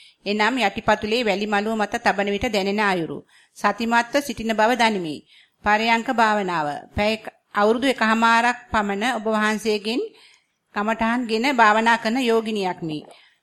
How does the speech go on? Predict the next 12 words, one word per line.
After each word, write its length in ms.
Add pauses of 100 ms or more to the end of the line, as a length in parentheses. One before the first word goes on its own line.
පරයන්කෙහි 840
වාඩි 360
වී 240
මම 240
දැන් 240
මෙතන 280
යනුවෙන් 440
විනාඩි 300
දෙක 180
තුනක් 300
මෙනෙහි 280
කරන්නෙමි. 560